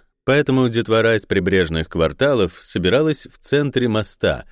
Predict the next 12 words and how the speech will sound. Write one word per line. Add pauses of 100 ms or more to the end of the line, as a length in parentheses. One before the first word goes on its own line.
(220)
на
широкой
круглой
площадке,
которая
своими
краями
выдавалась
далеко
вперед
над
Пьиной,